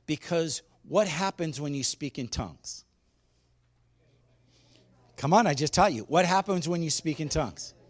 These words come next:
You edifies. I don't, listen, so how many we have? One, two, three, four, five, six, seven, eight, nine, ten. Perfect.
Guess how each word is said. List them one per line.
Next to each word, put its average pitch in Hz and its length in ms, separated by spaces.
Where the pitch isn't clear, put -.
You 147 160
edifies. 127 480
I 190 60
don't, 247 220
listen, 165 420
so 151 160
how 170 160
many 170 140
we 143 60
have? 104 160
One, 175 300
two, 151 280
three, 160 320
four, 127 280
five, 160 360
six, - 340
seven, 147 460
eight, 131 240
nine, 127 240
ten. 120 260
Perfect. 196 360